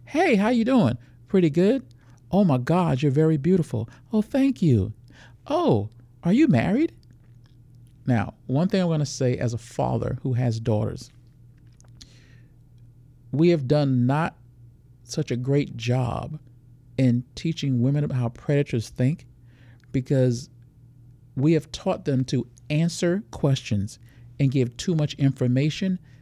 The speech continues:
to get a person out of your face or get a person away from you.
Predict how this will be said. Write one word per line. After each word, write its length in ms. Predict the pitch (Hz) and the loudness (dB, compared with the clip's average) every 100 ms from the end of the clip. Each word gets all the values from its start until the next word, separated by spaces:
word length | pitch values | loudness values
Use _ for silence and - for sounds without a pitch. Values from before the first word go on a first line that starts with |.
| - | -18
to 120 | - 131 | -6 -2
get 220 | 131 147 | 0 0
a 60 | |
person 420 | 139 - 139 127 117 | -2 -4 -4 -2 -4
out 160 | 123 117 | -2 -2
of 100 | 113 | -2
your 140 | 113 | -4
face 480 | 107 - 110 110 - - - - - | -6 -6 -8 -8 -14 -20 -20 -20 -8
or 80 | 127 | -4
get 160 | 117 131 | 0 0
a 60 | |
person 360 | 127 - 123 123 | -2 -4 -4 -2
away 300 | 107 104 107 | -2 -2 -2
from 280 | 107 113 104 | -2 -6 -6
you. 200 | 101 | -6